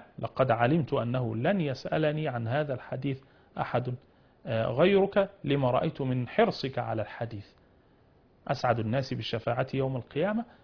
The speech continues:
من قال لا إله إلا الله خالصا من قلبه"، أو كما قال صلى الله عليه وسلم. فالنبي عليه الصلاة والسلام شهد له بالحرص على، آه، تعلم حديث النبي صلى الله عليه وسلم، ولذلك كان سيدنا أبو هريرة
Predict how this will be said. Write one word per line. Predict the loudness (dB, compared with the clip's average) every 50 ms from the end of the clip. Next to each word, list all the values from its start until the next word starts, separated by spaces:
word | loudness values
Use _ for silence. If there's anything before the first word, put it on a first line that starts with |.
| _ _ _
من | -8 -8
قال | -6 2 2 2 4
لا | 4 2 2 0 0
إله | 0 0 0 0 0 0 -4
إلا | -4 -4 -4
الله | -4 -4
خالصا | -6 -4 -4 -6 -6 -6 -6 -8 -8
من | -6 -6 -6 -6 -8 -8 -6
قلبه"، | -6 -4 -4 -6 -8 -10 -14 -16 _ -20 _ _ _ _
أو | 0 0
كما | 2 0 0 0 0
قال | -2 0 2 2 2 2 0
صلى | -6 -6 -6 -4 -4
الله | -4 -2 -2 -4 -4 -4
عليه | -8 -8 -8 -10
وسلم. | -10 -10 -12 -14 -14 -16 -20 -20 _
فالنبي | 2 4 6 8 10 10 10
عليه | 8 6 4
الصلاة | 2 -2 -2 0
والسلام | 0 0 2 2 2 2
شهد | 4 6 6 8 8 8 8
له | 6 6 6 6 4 2 -2 -18 -20 -20 -20 -20 -20 _ -2
بالحرص | 2 4 6 6 6 6 4 2 6 8 8 8 8 6 2 0
على، | 6 6 6 6 6 4 0 -4 -20 -20 _ -20 -20 _ _ _ -2
آه، | 0 2 2
تعلم | 2 6 6 8 10 10 8 8 4 2
حديث | 2 0 0 0 0 -2 0
النبي | -2 -2 0 -2 -2
صلى | -4 -4
الله | -6 -6
عليه | -6 -8
وسلم، | -8 -12 -14 -12 -6 -2
ولذلك | 2 2 4 4 4 4 2 4
كان | 8 8 8 8 8 2 0 -2 -12 -20 -20 _ _
سيدنا | 0 4 6 6 6 8 8 8 8
أبو | 8 8 8 6 8
هريرة | 8 8 6 6 4 2